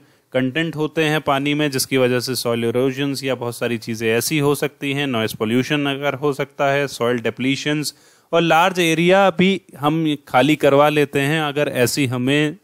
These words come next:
स्टेट्स पता लगती हैं जहाँ पर इस टाइप के प्लांट्स बन सकते हैं। एप्लीकेशंस,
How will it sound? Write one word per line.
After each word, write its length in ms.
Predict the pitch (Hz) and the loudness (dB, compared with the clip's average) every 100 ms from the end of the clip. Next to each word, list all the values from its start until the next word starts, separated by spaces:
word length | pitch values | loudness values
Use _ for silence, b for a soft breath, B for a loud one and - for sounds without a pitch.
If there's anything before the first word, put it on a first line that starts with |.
| - | -14
स्टेट्स 680 | - - 123 - 131 139 - | -12 -12 -10 -4 2 0 0
पता 320 | - 117 139 | -4 0 2
लगती 340 | 147 131 - 135 | 2 -2 -4 -4
हैं 100 | 143 | -2
जहाँ 200 | 117 113 | -2 0
पर 140 | 143 | 0
इस 160 | 123 - | 0 0
टाइप 180 | 107 - | -2 0
के 120 | 110 | -2
प्लांट्स 420 | - 123 175 - 113 | 2 2 2 -4 -6
बन 240 | 110 101 | -4 -4
सकते 380 | - 98 - 104 | -4 -10 -12 -12
हैं। 220 | 98 107 b b b b | -12 -14 b b b b
एप्लीकेशंस, 760 | 185 226 233 202 139 - 98 | -2 0 -2 0 -2 -4 -8